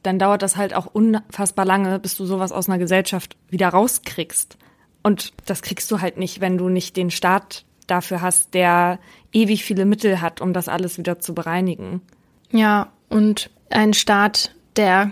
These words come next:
Speaker 2: korrupte Politiker hat, ja. Das sind ja nicht dann alles Leute von der Mafia, sondern auch einfach Leute, die sich erpressen lassen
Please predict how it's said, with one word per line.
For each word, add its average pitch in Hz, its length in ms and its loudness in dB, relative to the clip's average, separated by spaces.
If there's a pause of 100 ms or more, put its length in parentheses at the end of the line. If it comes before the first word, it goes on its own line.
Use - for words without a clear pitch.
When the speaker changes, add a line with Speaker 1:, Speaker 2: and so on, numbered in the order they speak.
Speaker 2:
korrupte 208 840 -2
Politiker 208 640 -2
hat, 190 220 -6
ja. 180 200 -2
Das 208 200 -4
sind 208 120 0
ja 208 80 2
nicht 202 240 0
dann 202 140 2
alles 202 400 -2
Leute 208 200 0
von 202 120 -2
der 208 100 2
Mafia, 226 360 0
sondern 208 280 0
auch 202 140 -4
einfach 202 320 -2
Leute, 196 300 -2
die 196 140 -2
sich 196 180 -6
erpressen 262 420 0
lassen 226 400 0